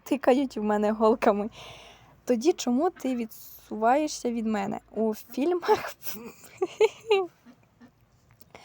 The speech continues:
у фільмах плече зазвичай вправляють без уколів.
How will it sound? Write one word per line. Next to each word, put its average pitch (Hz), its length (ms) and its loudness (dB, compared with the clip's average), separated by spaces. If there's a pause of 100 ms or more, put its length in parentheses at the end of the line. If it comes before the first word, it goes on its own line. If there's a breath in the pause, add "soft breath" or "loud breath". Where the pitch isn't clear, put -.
(560 loud breath)
у 226 80 0
фільмах 370 440 0
плече 247 460 0
зазвичай 262 640 0
вправляють 262 1600 0
без 233 400 2
уколів. 202 580 0